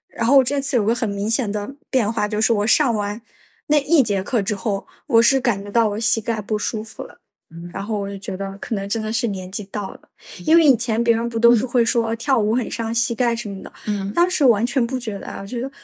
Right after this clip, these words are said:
Speaker 1: 我觉得，哇，我每次三个小时狠狠地干，对，<laughs> 干没问题。我现在体会到了，真的不行。
Speaker 2: <laughs>
Speaker 1: 然后第二节课我就直接翘了。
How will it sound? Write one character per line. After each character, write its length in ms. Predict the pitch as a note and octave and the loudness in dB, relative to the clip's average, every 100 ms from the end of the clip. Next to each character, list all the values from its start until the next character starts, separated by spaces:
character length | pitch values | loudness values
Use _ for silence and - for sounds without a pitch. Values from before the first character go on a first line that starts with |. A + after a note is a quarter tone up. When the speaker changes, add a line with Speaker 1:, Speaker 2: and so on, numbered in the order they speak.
| - | -4
Speaker 1:
我 140 | C#4+ C#4 | 0 2
觉 100 | C#4+ | 2
得， 80 | |
哇， 380 | D#4+ - G4+ F#4 | 0 2 2 2
我 60 | F#4 | 2
每 200 | F4 B3+ | 2 2
次 240 | - F4 | 2 0
三 240 | E4+ - F4+ | 2 0 0
个 80 | |
小 240 | F#4 B3+ A3 | 2 2 2
时 220 | G#3+ C4+ | 4 4
狠 160 | - E4+ A4+ | 2 0 0
狠 100 | D4 | 0
地 60 | C4+ | 0
干， 340 | - F4+ A#3 | 0 0 0
对， 280 | B3 D#4+ G4+ E4+ | 0 4 4 4
<laughs> 160 | D#4+ F4+ | 2 4
干 260 | F4 F#4+ D#4 | 4 4 2
没 200 | D4 D#4+ | 0 2
问 320 | F#4+ F#4 D#4 | 2 0 0
题。 200 | - D#4+ B4+ - | -2 0 0 0
我 60 | G4 | -2
现 220 | - F4 | 0 -2
在 180 | E4+ E4 | -2 -2
体 220 | - A#3+ | 0 0
会 220 | B3 D4 | 2 2
到 280 | C4+ C4 A#3+ | 4 4 2
了， 100 | A3+ | 2
真 220 | D4+ D#4 | 0 2
的 140 | C#4 C#4 | 0 -2
不 140 | B3+ C#4 | -2 0
行。 340 | - - A3 G3+ - - | -2 -4 -10 -14 -2 0
Speaker 2:
<laughs> 360 | D#4+ - E4 | 0 0 0
Speaker 1:
然 120 | - C#4 | 2 2
后 100 | D4+ | 2
第 140 | D4+ | 2
二 100 | C#4 | 2
节 160 | A#3 A#3 | 4 2
课 180 | C#4+ A#3 | 2 0
我 80 | |
就 140 | G#3+ A3 | 2 -2
直 160 | G#3 | -2
接 140 | G#3 G#3 | -4 -2
翘 340 | - A3+ G3 | -2 -2 -4
了。 180 | - | -6